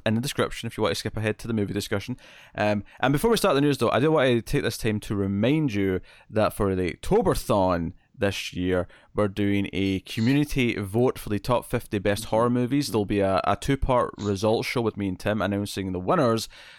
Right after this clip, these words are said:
But basically, you send in your top twenty-five or top fifty horror films, ranked in order, number one through twenty-five or fifty, uh, and your number one gets the most points, your, your final placement gets the least points, of course, and based on that, there'll be a, a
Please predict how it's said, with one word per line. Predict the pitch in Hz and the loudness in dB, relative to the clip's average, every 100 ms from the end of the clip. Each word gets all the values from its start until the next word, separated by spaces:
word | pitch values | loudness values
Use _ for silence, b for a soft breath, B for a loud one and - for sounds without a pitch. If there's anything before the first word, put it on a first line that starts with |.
| B | B
But | 117 | 0
basically, | 117 143 - 104 123 120 - B B | 2 2 2 2 2 2 -2 B B
you | 117 117 | -2 2
send | 143 143 | 2 2
in | 135 | 2
your | 123 | 2
top | 120 143 170 | 0 0 0
twenty-five | - 190 - 123 110 123 | 0 0 0 2 2 0
or | - | -2
top | 101 - 117 | -2 -2 -4
fifty | - 120 - | -4 -8 -4
horror | 156 - 208 175 | -4 0 0 2
films, | 104 98 101 113 B | 2 2 0 -4 B
ranked | B 98 113 147 165 - | B 0 2 2 -2 -2
in | 156 | 2
order, | 151 127 127 147 | 2 2 2 0
number | 123 110 123 | 0 2 2
one | 110 120 | 2 0
through | - 120 | -2 -4
twenty-five | - 95 - 110 117 | 0 -2 0 0 0
or | |
fifty, | 139 101 - 107 113 B B - | -2 -4 -2 -2 -2 B B -2
uh, | |
and | 101 101 107 | 2 4 2
your | 110 | 2
number | 120 139 | 2 2
one | 117 113 113 | 2 2 2
gets | 107 110 | 0 0
the | 101 | -2
most | 123 139 | 0 -2
points, | - 135 127 107 | 0 0 0 -4
your, | 107 98 | -2 -2
your | 92 95 | 0 -4
final | - 113 110 107 - | 0 0 0 -4 -4
placement | 110 - 101 | -4 -4 -4
gets | 101 98 | -4 -4
the | 98 | -4
least | 113 - | -4 -2
points, | 110 98 | -2 -4
of | 101 | -6
course, | - 104 104 - B B B | -2 -2 -2 -10 B B B
and | 104 107 104 | 0 2 2
based | 104 131 - | 2 0 2
on | 117 110 | 0 2
that, | 104 95 | 2 0
there'll | 98 | 0
be | 101 104 | -2 0
a, | 98 | 2
a | 95 92 58 95 | 4 2 0 -4